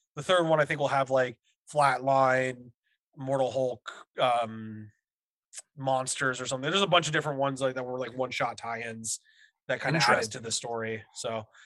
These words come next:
Speaker 1: that weren't by, uh, Benning and Hewitt, so, or Hewitt,
Speaker 2: Okay.
Speaker 1: excuse me. So, but yeah, it's, it's absolutely phenomenal.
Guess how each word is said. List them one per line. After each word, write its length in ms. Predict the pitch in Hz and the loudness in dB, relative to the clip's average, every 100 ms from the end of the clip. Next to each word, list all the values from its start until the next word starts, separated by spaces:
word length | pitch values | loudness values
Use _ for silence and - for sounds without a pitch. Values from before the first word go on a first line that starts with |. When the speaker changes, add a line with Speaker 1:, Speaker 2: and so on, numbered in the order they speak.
| - | -2
Speaker 1:
that 140 | 151 147 | 0 2
weren't 240 | 151 139 | 0 0
by, 300 | 135 127 123 | 2 4 2
uh, 220 | 117 113 | 0 0
Benning 320 | 110 127 120 | 0 -2 -2
and 100 | 117 | -10
Hewitt, 400 | 113 117 110 110 - | -8 -2 -2 -4 -6
so, 360 | 117 110 107 _ _ _ _ _ _ _ _ _ _ _ _ _ - | -6 -6 -8 _ _ _ _ _ _ _ _ _ _ _ _ _ -8
or 80 | 220 | 2
Hewitt, 300 | 135 - 107 | 4 6 4
Speaker 2:
Okay. 20 | |
Speaker 1:
excuse 240 | 110 110 | 2 -8
me. 180 | 110 107 - _ _ _ _ _ - - _ | -10 -12 -14 _ _ _ _ _ -20 -20 _
So, 460 | - 120 110 104 107 _ - | -10 -6 -6 -8 -14 _ 4
but 100 | 165 | 6
yeah, 180 | 151 143 | 6 6
it's, 280 | 165 - - | 2 0 -6
it's 200 | 156 160 | -2 -2
absolutely 560 | 120 110 113 110 104 - _ _ _ | -2 -4 -8 -10 -10 -16 _ _ _
phenomenal. 920 | - 135 127 127 113 107 101 - 90 | 0 2 4 2 -2 -8 -12 -18 -20